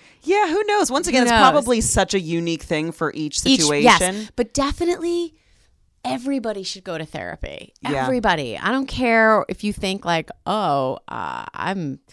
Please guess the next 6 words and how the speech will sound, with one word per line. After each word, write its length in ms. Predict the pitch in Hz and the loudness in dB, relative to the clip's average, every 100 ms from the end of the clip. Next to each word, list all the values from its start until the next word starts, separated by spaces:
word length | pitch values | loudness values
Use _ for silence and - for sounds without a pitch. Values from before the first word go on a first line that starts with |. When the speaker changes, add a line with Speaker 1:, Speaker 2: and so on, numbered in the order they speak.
| _ | _
Speaker 2:
I'm 180 | - 190 | -6 -6
Teflon. 540 | 202 190 - 143 76 104 | -2 -4 -2 -4 -4 -4
Nothing 320 | 170 175 135 | -4 -4 -2
bothers 420 | 135 147 82 - | 0 0 -2 -8
me." 400 | - - - 185 - | -10 -10 -12 -12 -8
Um, 460 | 175 170 170 180 | -6 -6 -8 -12